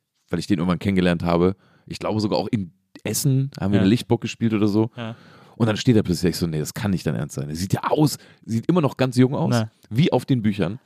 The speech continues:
Speaker 2: Ja.
Speaker 1: Peter fucking Bursch.
Speaker 2: Ja.
Speaker 1: Richtig guter Typ.
Speaker 2: <laughs> Der hat doch so einen geilen Garten wohl, irgendwie so einen, einen riesen
Speaker 1: Ja,
Speaker 2: Garten, wo er
Speaker 1: also
Speaker 2: irgendwie immer
Speaker 1: wirklich
Speaker 2: macht und so.
Speaker 1: ein echt toller Typ, der wahnsinnig vielen Menschen, glaube ich, Gitarre spielen beigebracht hat durch
Speaker 2: Ja.
Speaker 1: seine Bücher. Und
Speaker 2: Ich
Speaker 1: ich
Speaker 2: hab ab, ich hab ab Barré-Griffe aufgehört,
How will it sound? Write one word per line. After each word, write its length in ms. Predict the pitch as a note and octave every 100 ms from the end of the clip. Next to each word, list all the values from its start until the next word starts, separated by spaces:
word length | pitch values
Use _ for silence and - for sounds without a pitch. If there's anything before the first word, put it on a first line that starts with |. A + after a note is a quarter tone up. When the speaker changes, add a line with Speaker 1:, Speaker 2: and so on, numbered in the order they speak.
| _
Speaker 2:
Ja. 220 | C3 A#2+ B2 _
Speaker 1:
Peter 440 | - C3 C3 A#2+ B2+
fucking 400 | - - G#2 G2
Bursch. 240 | E2 D#2+
Speaker 2:
Ja. 160 | C#3 C3+
Speaker 1:
Richtig 380 | - - - C#3+
guter 240 | C3 F2+
Typ. 160 | - E2+
Speaker 2:
<laughs> 0 |
Der 80 | D#3
hat 60 |
doch 40 | D#3+
so 60 |
einen 80 | D3+
geilen 240 | C3+ C#3
Garten 460 | A#2 A#2 C#3+ D#3+ C3+
wohl, 180 | B2+ B2+
irgendwie 380 | A#2+ A#2 A2+ A2
so 60 |
einen, 100 | A2
einen 260 | G#2+ A2 A2+
riesen 220 | A#2+ A#2
Speaker 1:
Ja, 60 | G#2+ A#2
Speaker 2:
Garten, 200 | B2 A2+
wo 100 | A2+
er 20 |
Speaker 1:
also 140 | G#2+
Speaker 2:
irgendwie 80 | A2
immer 140 | A2+
Speaker 1:
wirklich 240 | A#2 A#2 A#2+
Speaker 2:
macht 60 |
und 80 | G2
so. 60 | G#2
Speaker 1:
ein 60 | G#2 C3+
echt 160 | - - -
toller 300 | C3 A#2+ A2+
Typ, 200 | - B2+ _ -
der 180 | G#2 D#2+
wahnsinnig 520 | F#2 G#2 A#2 A#2 G#2+
vielen 320 | - A2 G#2
Menschen, 320 | G2+ F#2+ - G#2+
glaube 180 | F#2+
ich, 60 | G2
Gitarre 320 | - - A2
spielen 220 | - G2+
beigebracht 420 | E2+ F2 D#2 D2+ -
hat 140 | F2+
durch 80 | A#2+
Speaker 2:
Ja. 60 | A2+
Speaker 1:
seine 160 | G#2
Bücher. 320 | F#2+ G#2+ F2+ - _ -
Und 140 | A#2
Speaker 2:
Ich 80 | B2
Speaker 1:
ich 20 | G3+
Speaker 2:
hab 60 | F3+
ab, 80 | F3+
ich 140 | - D3
hab 120 | F#3+
ab 120 | D#3+ -
Barré-Griffe 580 | C3+ B2 C3+ A#2 G#2 G2+
aufgehört, 600 | F#2+ - G2+ G2 F#2+